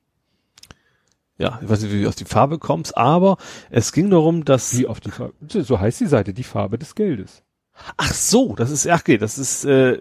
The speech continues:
Speaker 1: da-, der Blog von meiner Bank. <laughs>
Speaker 2: Tri-,
Speaker 1: Tatsächlich.
Speaker 2: Triodos?
Speaker 1: Triodos Bank, genau.
Speaker 2: Triodos Bank.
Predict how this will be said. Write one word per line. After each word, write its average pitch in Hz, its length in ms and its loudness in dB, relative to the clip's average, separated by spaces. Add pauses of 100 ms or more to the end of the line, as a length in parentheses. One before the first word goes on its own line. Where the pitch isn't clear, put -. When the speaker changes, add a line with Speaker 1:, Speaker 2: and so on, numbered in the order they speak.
Speaker 1:
da-, 123 220 0
der 110 280 2
Blog 123 380 2
von 147 160 0
meiner 127 180 2
Bank. 110 280 -4
<laughs> - 460 -6
Speaker 2:
Tri-, - 600 -4
Speaker 1:
Tatsächlich. 120 340 0
Speaker 2:
Triodos? 165 800 -4
Speaker 1:
Triodos - 500 0
Bank, - 260 -12
genau. 139 240 -2
Speaker 2:
Triodos - 220 -10
Bank. 87 180 -18